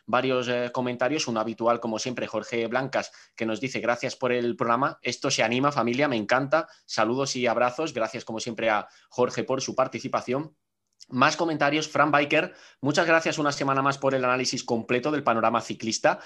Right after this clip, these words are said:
otro podcast muy entretenido, así que por mi parte animaros a que sigáis informándonos. Postdata, viendo los aciertos de cada uno de los miembros de Haciendo la Goma en la apuesta que hicisteis hace un mes ante el podio final del Giro,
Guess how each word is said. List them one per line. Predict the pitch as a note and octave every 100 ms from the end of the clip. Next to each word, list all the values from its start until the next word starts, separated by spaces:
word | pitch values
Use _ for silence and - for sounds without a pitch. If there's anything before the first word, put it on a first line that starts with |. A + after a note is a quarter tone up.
| - -
otro | B2 C#3+
podcast | C#3 C3+ - -
muy | B2+ E3
entretenido, | D3 B2+ D3+ C3+ A2 A#2
así | D#3 C3+
que | A2+
por | G#2+ D#3
mi | C#3 B2
parte | A#2 - D#3
animaros | A2+ A2 C#3+
a | C3
que | B2+
sigáis | A2 A#2 C3+
informándonos. | C#3+ A#2+ G#2+ B2+ G#2+ F2+ F#2 - - - _
Postdata, | A#2 A#2+ C#3+ C#3+ - _
viendo | A#2 C3 D3
los | D#3 D#3
aciertos | D3 D3 C#3 D3
de | C#3 C#3
cada | C#3
uno | C#3 C#3
de | C3
los | B2+
miembros | C#3 C#3 G#2+
de | G2+
Haciendo | G2+ - A#2+ C3 C3 C3
la | B2
Goma | C#3+ B2
en | G#2+
la | G#2
apuesta | G#2 C#3+ C#3+ B2+
que |
hicisteis | A#2+ C#3+ C#3 G2+
hace | A2+ C3
un | A#2+ B2+
mes | C3+ - - _ -
ante | B2 A#2 A2+
el | G#2+
podio | B2+ D3
final | - A#2 C3
del | D3 C#3
Giro, | A#2+ A2+